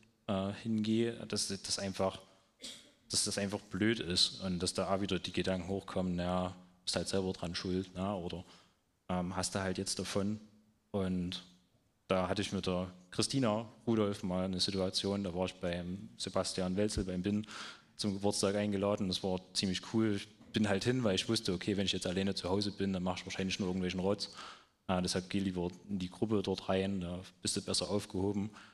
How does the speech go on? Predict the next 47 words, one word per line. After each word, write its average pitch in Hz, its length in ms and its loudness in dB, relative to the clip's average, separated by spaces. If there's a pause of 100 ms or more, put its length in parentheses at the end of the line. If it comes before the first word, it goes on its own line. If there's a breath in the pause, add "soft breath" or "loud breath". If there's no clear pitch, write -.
(580 loud breath)
Und 101 140 4
hab 113 140 6
mich 135 140 4
dort 110 140 2
aber 104 240 4
einfach 104 280 0
so, 107 420 4 (320)
so - 160 -2
fehl 123 280 4
am 104 120 4
Platz 104 280 2
gefühlt, 117 340 0
wie 95 80 0
ich 95 80 2
es - 60 -2
gerade - 260 0
beschrieben 107 460 -2
hab. 107 200 2
Und, 92 220 0
äh, 90 220 0 (160)
Christina 117 380 2
kam 95 200 -2
da 92 80 0
relativ 98 360 0
schnell 101 180 2
auf 98 120 0
mich 95 140 -4
zu - 140 -2
und 92 80 0
hat 92 100 -4
gefragt, - 300 -2
"Na, 92 160 -2
wie 92 80 -2
geht's 95 200 -2
denn 98 100 0
dir? 98 220 2 (600 loud breath)
Ähm, 90 560 0 (160)
wollen 92 160 2
wir 90 40 0
ein 85 40 -2
bisschen 95 220 -2
drüber 90 280 -4
reden?" 104 380 2
Und 90 140 -2
das 90 160 0
hat 98 100 0
einfach, 92 500 -2